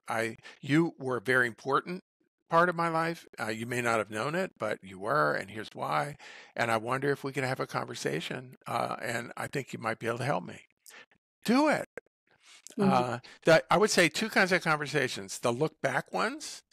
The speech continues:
Speaker 1: and you find there are a lot more supporters back there than you probably realized.
Speaker 2: Mm-hmm.
Speaker 1: And then the look forward ones.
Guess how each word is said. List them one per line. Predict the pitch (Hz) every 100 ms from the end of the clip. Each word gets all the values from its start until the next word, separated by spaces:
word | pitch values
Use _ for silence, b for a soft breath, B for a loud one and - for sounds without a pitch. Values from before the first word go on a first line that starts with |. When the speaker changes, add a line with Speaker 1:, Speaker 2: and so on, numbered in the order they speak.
| _ _ _ _
Speaker 1:
and | 143 135
you | 123 131
find | - 151 170 160
there | - 131
are | 117
a |
lot | 139 208
more | 190
supporters | - - 139 135 135
back | 143 135 -
there | 131 131
than | 117 110
you | 113
probably | - 107 101
realized. | 92 92 - 107 - - - _ _ _ _ _ _ _ -
Speaker 2:
Mm-hmm. | 190 190 180
Speaker 1:
And | 160 143 139
then | 156 151
the | 139
look | 143 143
forward | - 156 147 131 101
ones. | - - -